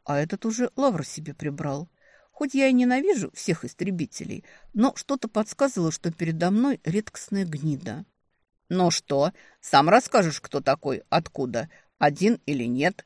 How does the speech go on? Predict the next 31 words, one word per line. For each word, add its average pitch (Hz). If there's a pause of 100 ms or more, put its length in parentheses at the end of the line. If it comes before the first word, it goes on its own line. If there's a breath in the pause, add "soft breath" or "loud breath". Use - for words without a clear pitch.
или 277
вынудить?» 156 (160)
заулыбался 147
Шмель 151
Максу. 165 (300 soft breath)
Тот 269
молчал, 294
делая 165
вид, 160
что -
в 190
упор 175
его 135
не 139
замечает. 135 (400 soft breath)
Только 294
насвистывал 262
какую-то 175
песенку, -
выводя 156
Шмеля 180
из 165
себя. 175 (340 soft breath)
Но 277
Шмель 226
не 165
расстроился. 156 (340)
«Понятно», 185 (240)
деланно 147
вздохнул 143
истребитель 147